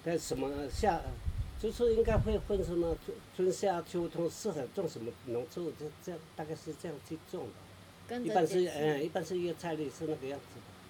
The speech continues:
Speaker 2: 嗯，因为他们是短期作物。
Speaker 1: 对，对。啊，稻米的话，早期我们，我们以前没有水田，也是旱稻啊。
Speaker 2: 对啊。
Speaker 1: 还有小米啊。
Speaker 2: 对啊。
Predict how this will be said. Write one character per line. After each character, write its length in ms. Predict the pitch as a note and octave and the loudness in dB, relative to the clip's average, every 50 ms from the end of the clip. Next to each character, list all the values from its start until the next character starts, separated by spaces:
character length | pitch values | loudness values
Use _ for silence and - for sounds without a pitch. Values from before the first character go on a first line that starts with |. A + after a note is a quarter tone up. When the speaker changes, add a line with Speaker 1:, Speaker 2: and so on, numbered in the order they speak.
| - - - - - - - | -18 -18 -18 -20 -18 -12 -10
Speaker 2:
嗯， 180 | A#3 A3 A3 G#3+ G3+ G3 F#3+ F#3+ F#3+ G3 F#3+ F#3+ F#3 F#3 F3+ F3 F3 F3 F3+ F3+ E3+ - - | -8 -6 -6 -6 -8 -8 -10 -10 -10 -10 -10 -10 -12 -12 -12 -10 -12 -12 -12 -12 -14 -12 -10
因 60 | A3 | -8
为 80 | A#3+ A#3+ | -8 -6
他 60 | B3 | -6
们 100 | B3 A3+ | -6 -6
是 120 | B3 C4 | -6 -6
短 200 | - - D#3 F3 | -8 -8 -10 -10
期 180 | - - F3+ D#3 - | -10 -12 -12 -10 -6
作 100 | G#3 G3+ G3 | -2 -2 0
物。 140 | F#3+ G3 F3+ | 0 2 4
Speaker 1:
对， 220 | D#3 D3 C3 A#2+ A#2 - - | 4 4 4 2 0 -2 -4
对。 80 | A#2 G#2+ - - - - - - - - - | -4 -6 -6 -6 -8 -10 -10 -10 -12 -10 -10
啊， 100 | C3 B2+ - - - - - - - - - - - | 0 2 2 2 2 2 2 2 2 0 -4 2 2
稻 140 | F#3 D#3+ | 4 4
米 180 | C3+ A2+ B2 A#2 | 4 2 2 2
的 100 | A2+ B2 | 0 0
话， 160 | D3+ F3 F3 D#3+ - - | 0 0 0 0 0 0
早 180 | - A#2+ A#2+ A#2 | 0 -2 -2 -4
期 180 | - - D#3+ | -2 0 2
我 80 | D#3+ D3+ | 4 4
们， 240 | C#3+ D3 D#3+ F3 F3 E3+ E3 | 6 6 4 4 2 -2 0
我 80 | D#3 C#3 | 2 2
们 120 | C#3+ D#3 | 4 4
以 80 | D3+ C#3 | 2 2
前 240 | - F3+ F3 E3+ | 0 0 2 4
没 120 | E3 F3+ G#3 | 6 6 6
有 100 | G3+ D#3+ | 6 4
水 180 | - - B2+ | 0 -4 -6
田， 220 | A2 - D#3 F3 E3+ | -4 -2 -2 0 0
也 100 | D#3 C#3 | 0 0
是 160 | - F#3+ F#3+ | 0 -4 -6
旱 200 | E3 - G3+ F#3 D#3+ - | -2 -2 -2 -4 -2 0
稻 180 | - G3+ E3 D3+ | 2 2 2 2
啊。 140 | D3+ D3 - - - - - - - | 0 -2 -6 -16 -20 -20 -20 -18 -2
Speaker 2:
对 160 | - D4+ D4+ | 2 2 2
啊。 220 | C#4 B3+ B3+ B3 C#4 C4+ - - - - - - - - - - - - | 2 0 -4 -6 -8 -12 -18 -20 -20 -20 -20 -20 -20 -20 -20 -20 -12 -4
Speaker 1:
还 60 | E3 D3+ | -2 -2
有 60 | C#3 | 0
小 180 | - D#3+ D#3 | 2 4 4
米 240 | E3+ F#3+ D#3+ B2+ A#2+ | 4 6 4 2 2
啊。 160 | B2 C#3 F3 E3+ - - - - - | 0 -2 -4 -6 -8 -18 -20 -20 -8
Speaker 2:
对 160 | - C4 C4+ B3 | -6 -4 -4 -4
啊。 120 | A3+ | -4